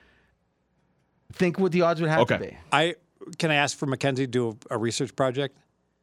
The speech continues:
Speaker 1: On what?
Speaker 3: Binomial distribution. Like, if you take a fifty percent versus a fifty-five percent, I think the fifty percent is gonna win in an eighty-five sample.
Speaker 1: Well,
Speaker 3: I'll
Speaker 1: we got too much to do here.
Speaker 3: Fair enough. But, but I
Speaker 1: Later.
Speaker 3: do th-, I do think it,
Speaker 1: Next
Speaker 3: they,
Speaker 1: week.
Speaker 3: they'd win, like, thirty-three percent.
Speaker 1: All right, now here's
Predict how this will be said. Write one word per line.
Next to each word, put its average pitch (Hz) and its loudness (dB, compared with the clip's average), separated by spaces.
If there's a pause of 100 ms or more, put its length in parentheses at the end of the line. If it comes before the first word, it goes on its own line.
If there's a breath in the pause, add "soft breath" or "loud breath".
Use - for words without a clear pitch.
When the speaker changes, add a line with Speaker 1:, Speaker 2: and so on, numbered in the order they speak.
Speaker 1:
On 135 0
what? 180 2
Speaker 3:
Binomial 147 2
distribution. 135 -2
Like, 117 -2
if 123 -4
you 127 -2
take 151 0
a 117 -4
fifty - 0
percent 131 -2
versus 127 -2
a 98 -6
fifty-five 120 -2
percent, 117 -4
I 110 -4
think 165 -2
the - -2
fifty 131 -2
percent - -4
is - -4
gonna 120 -2
win 120 -2
in 110 -4
an 113 -4
eighty-five 123 0
sample. 123 0 (380 soft breath)
Speaker 1:
Well, 294 2
Speaker 3:
I'll 254 0
Speaker 1:
we 285 0
got 254 2
too 240 0
much 185 2
to 143 0
do 117 0
here. 87 -2 (160)
Speaker 3:
Fair 170 4
enough. 104 -6
But, 202 4
but 156 2
I 240 6
Speaker 1:
Later. 220 2
Speaker 3:
do 220 2
th-, 262 2
I 208 6
do 214 2
think 165 4
it, 165 0
Speaker 1:
Next 226 2
Speaker 3:
they, 160 4
Speaker 1:
week. - -6
Speaker 3:
they'd 160 4
win, 147 4
like, 127 0
thirty-three 123 0
percent. - -8 (120)
Speaker 1:
All 160 2
right, 131 2
now 135 2
here's 190 2